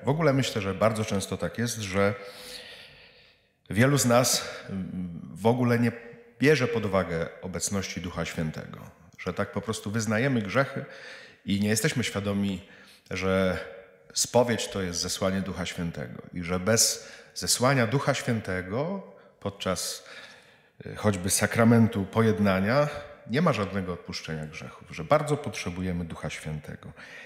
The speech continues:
i bez Ducha Świętego nie ma odpuszczenia grzechów. Ale czy odpuszczenie grzechów to wystarczy? Czy Jezus nie chce nam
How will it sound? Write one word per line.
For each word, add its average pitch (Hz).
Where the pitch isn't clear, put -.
i 82
bez 123
Ducha 123
Świętego 110
nie 139
ma 110
odpuszczenia 78
grzechów. -
Ale 117
czy 87
odpuszczenie 76
grzechów 107
to 95
wystarczy? -
Czy 127
Jezus 165
nie 160
chce -
nam 131